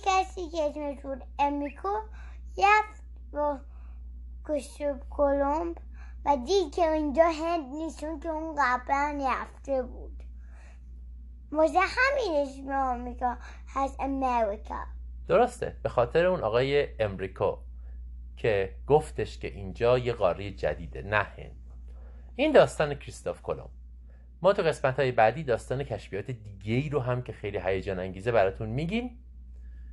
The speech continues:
Speaker 2: دیگه حرفی نداریم آوینا؟
Speaker 1: نه.
Speaker 2: فعلاً؟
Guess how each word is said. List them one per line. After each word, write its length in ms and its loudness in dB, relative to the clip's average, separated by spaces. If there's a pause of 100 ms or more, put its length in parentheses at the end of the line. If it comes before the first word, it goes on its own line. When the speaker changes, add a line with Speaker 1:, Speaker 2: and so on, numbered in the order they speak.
(420)
Speaker 2:
دیگه 200 6
حرفی 240 8
نداریم 280 4
آوینا؟ 420 2 (360)
Speaker 1:
نه. 340 2 (1800)
Speaker 2:
فعلاً؟ 580 4